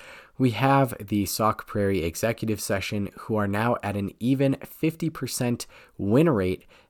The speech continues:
this season. They have picked up grand championships in three of their six competitions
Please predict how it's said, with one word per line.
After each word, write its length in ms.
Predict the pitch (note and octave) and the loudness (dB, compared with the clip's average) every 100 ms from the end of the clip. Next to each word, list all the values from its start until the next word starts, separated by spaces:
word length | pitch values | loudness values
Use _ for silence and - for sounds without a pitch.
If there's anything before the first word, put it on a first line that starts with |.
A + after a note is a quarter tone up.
| - | -6
this 340 | G2 G#2 - - | -2 -2 -4 -8
season. 640 | - A#2 A2 A2 G#2+ G#2+ | -2 0 0 0 -2 -4
They 240 | F#2 F#2 F2+ | -6 -4 -4
have 220 | F#2+ F#2 | -6 -6
picked 240 | G#2 - | -6 -2
up 100 | G2+ | -4
grand 260 | - F#2+ F2+ | -2 -4 -4
championships 800 | - F#2+ G2 F2+ - G2 - - - - - | -4 -6 -4 -6 -4 -6 -6 -10 -16 -20 -16
in 260 | - G2+ F#2+ | -6 -4 -4
three 500 | - - G#2+ A2+ A#2 - | -8 -4 0 4 4 2
of 260 | G2 G2 F#2 - | 0 -2 -2 -6
their 340 | G2 F#2+ F#2 - | -4 -2 -2 -4
six 480 | - - G2+ - - - - - | -4 -2 -2 -4 -10 -16 -20 -14
competitions 880 | - F2+ - - G#2 - G2 G2+ | -6 -4 -4 -4 -4 -4 -4 -6